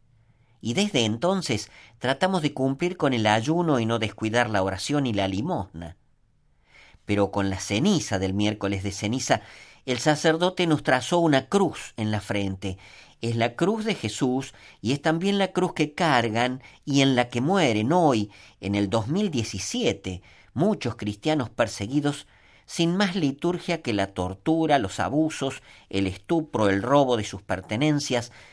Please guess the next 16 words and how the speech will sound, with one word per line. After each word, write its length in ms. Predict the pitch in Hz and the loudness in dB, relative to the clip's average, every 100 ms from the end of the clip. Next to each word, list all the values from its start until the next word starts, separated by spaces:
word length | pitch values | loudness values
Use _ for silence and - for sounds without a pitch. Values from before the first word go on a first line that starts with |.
| - | -18
la 520 | - 95 98 95 95 - | -4 0 0 0 -4 0
pérdida 480 | 170 131 123 110 101 | 2 2 0 0 0
de 80 | |
su 240 | 95 104 - | -2 -8 -2
casa 420 | 147 147 143 104 | 0 2 0 -4
y 60 | 95 | -6
tierra 600 | - 147 151 123 127 117 - - | 2 4 4 2 -2 -2 -10 -12
y 120 | 117 | -6
también 380 | 120 139 160 202 | 2 2 2 2
la 80 | 170 | 2
muerte 320 | 170 190 165 | 2 0 -2
física. 580 | 156 175 - 101 - 87 _ _ _ _ _ - _ _ - | -8 -6 -6 -8 -10 -16 _ _ _ _ _ -20 _ _ -4
Porque 480 | 107 104 110 107 | -4 -2 -2 2
algunos 580 | 107 120 147 170 180 - | 2 2 4 4 4 2
caminan 600 | - 107 123 156 151 139 | 0 0 2 2 4 2
todavía, 560 | 123 120 127 160 170 | 2 2 2 4 2